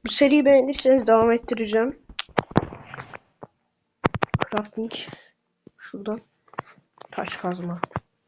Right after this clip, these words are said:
Şöyle biraz taş kazalım. Taş eşyalar yapalım. Sonra fırın falan yapalım. Sonra da gelişmeye başlayalım tekrardan. Buradan biraz uzaklaşacağım, şu Sirenet korkuttu beni.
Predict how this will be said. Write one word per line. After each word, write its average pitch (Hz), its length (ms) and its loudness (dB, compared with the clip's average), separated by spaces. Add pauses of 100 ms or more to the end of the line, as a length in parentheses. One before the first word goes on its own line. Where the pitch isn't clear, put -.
(1300)
Şöyle 196 200 0
biraz 220 260 2
taş 220 220 -4
kazalım. 214 460 -2 (520)
Taş 196 220 -2
eşyalar 202 420 -2
yapalım. 214 300 -4 (640)
Sonra 202 240 2
fırın 202 280 -2
falan 208 280 0
yapalım. 202 400 -6
Sonra 190 240 -10
da 202 100 -4
gelişmeye 190 500 -6
başlayalım 196 520 -10
tekrardan. 208 460 -14 (600)
Buradan 226 300 4
biraz 233 200 2
uzaklaşacağım, 220 640 2
şu - 80 -10
Sirenet 196 720 -6 (440)
korkuttu 185 500 -4
beni. 185 280 -8